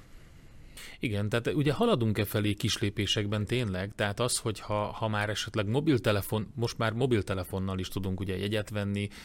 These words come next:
egy közlekedési eszközre, ö, most már csak egy lépés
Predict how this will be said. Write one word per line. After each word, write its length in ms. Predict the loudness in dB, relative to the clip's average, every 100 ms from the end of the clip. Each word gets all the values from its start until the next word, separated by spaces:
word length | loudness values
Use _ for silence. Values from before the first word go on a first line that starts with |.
| -18 -8
egy 280 | -6 -4 0
közlekedési 680 | 0 2 0 0 0 0 0
eszközre, 580 | 0 -2 -2 0 0 0 -6 -16 -16 -8
ö, 260 | -4 -2
most 280 | -2 -2 -2
már 100 | -2
csak 120 | 2
egy 140 | 4 4
lépés 460 | 4 4 0 0